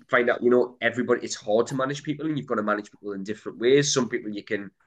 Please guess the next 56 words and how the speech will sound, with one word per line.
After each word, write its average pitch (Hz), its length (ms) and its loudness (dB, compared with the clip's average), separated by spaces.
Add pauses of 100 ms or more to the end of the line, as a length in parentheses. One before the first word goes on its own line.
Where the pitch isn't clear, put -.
(360)
be 107 140 -4
direct 104 440 2
with 147 120 -6
them. 143 160 4
Some 117 260 0
people 101 220 -8
they 101 100 -4
need 101 160 -4
a 98 60 0
hand, 123 400 4 (280)
handheld. 131 580 0
Some 117 220 -6
people 107 260 -10
you 101 100 -6
can 107 160 -4
just 98 220 -6
focus 107 340 0
them 98 140 -6
on 95 100 -2
a 92 40 -6
goal. 127 360 2
Some 113 240 -2
people 104 340 -10 (680)
you 101 120 -14
can 101 240 -4
really, 101 400 4 (460)
you 101 120 -10
know, 92 60 -4
discipline 117 440 -2
them 135 100 4
and - 200 -6
tell 110 300 0
them 104 120 2
off 107 180 0
directly. 113 460 0
Some 123 200 -4
people 117 200 -8
you've 95 120 -14
got 107 140 -4
to 101 200 -4 (280)
coach 123 520 2
it 127 120 4
out 123 180 2
with 127 80 -8
them 143 140 2
and 123 100 2
be 107 140 2
a 104 40 2
bit 101 140 -6
nicer. 120 420 -2
And 120 120 -2
you've 110 120 -6
got 127 120 0
to, 120 100 0
it's - 760 -16
very, 127 360 0